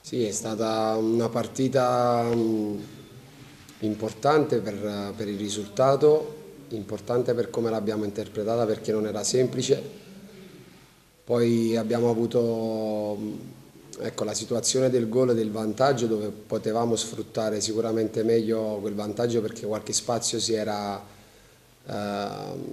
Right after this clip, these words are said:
l'avevano, l'avevano concesso gli avversari, e quindi è rimasta viva fino alla fine. Però comunque,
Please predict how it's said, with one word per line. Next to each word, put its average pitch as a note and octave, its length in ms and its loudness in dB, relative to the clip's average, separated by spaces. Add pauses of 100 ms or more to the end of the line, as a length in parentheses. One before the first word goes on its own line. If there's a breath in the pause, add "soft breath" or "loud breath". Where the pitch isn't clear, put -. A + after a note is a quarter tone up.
(200)
l'avevano, G#2+ 1400 0
l'avevano G#2+ 460 -2
concesso A#2 540 0
gli G#2 100 -2
avversari, A#2 720 4
e G#2 100 -2
quindi A#2 460 2
è G#2 80 0
rimasta A2 440 0
viva B2+ 220 4
fino A2+ 220 2
alla A2 140 0
fine. G#2 420 0 (100)
Però G#2+ 200 -4
comunque, A2+ 840 0